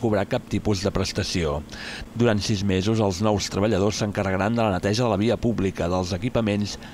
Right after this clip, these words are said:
i dels espais verds dels mateixos barris on resideixen. A la Maurina s'han contractat catorze persones entre oficials, peons, oficials de pintor i jardiners. Al Districte dos, al qual corresponen aquestes imatges, hi treballaran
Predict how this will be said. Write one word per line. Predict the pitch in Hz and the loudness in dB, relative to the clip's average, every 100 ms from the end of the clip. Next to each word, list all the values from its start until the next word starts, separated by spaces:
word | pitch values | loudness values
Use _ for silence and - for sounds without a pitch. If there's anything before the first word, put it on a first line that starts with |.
| - | -2
i | 110 | 0
dels | 104 101 | 2 0
espais | - 131 127 107 | 0 0 0 2
verds | 104 95 | 0 0
dels | 98 90 | -2 0
mateixos | 104 - 120 143 107 | -2 -2 0 0 0
barris | 98 104 101 | 0 0 0
on | 92 | 0
resideixen. | 95 95 95 82 78 - 71 71 73 - - - - - - | 0 0 0 0 -2 -4 -6 -8 -12 -16 -16 -14 -12 -12 -2
A | 107 | 2
la | 120 | 4
Maurina | 123 123 101 | 4 2 0
s'han | - 104 | 0 -2
contractat | 113 101 98 107 101 | 0 0 -2 0 -2
catorze | - 95 107 98 104 | 0 0 0 0 -2
persones | 101 95 101 104 104 | -2 -2 0 0 0
entre | 95 92 95 | -2 0 0
oficials, | 90 85 - 107 113 107 | 0 -4 -2 0 0 -2
peons, | - 90 95 113 113 | -2 0 2 2 -2
oficials | - 98 - 104 107 | -2 -2 0 0 0
de | 113 | -2
pintor | 101 95 92 | 0 2 2
i | |
jardiners. | 95 90 95 104 82 80 - - - - - - | 2 0 0 0 0 -4 -10 -12 -10 -12 -8 -2
Al | 107 | 0
Districte | 104 - 110 - | 0 0 -2 0
dos, | 92 104 123 | 2 2 2
al | 104 | 0
qual | - 107 107 | 2 0 2
corresponen | 104 95 - 110 98 | 0 -2 -2 0 0
aquestes | 92 101 - 113 | 0 -2 -2 -2
imatges, | 123 110 98 107 110 | 0 0 0 0 0
hi | 113 | 0
treballaran | 95 98 98 92 110 | 0 0 2 2 0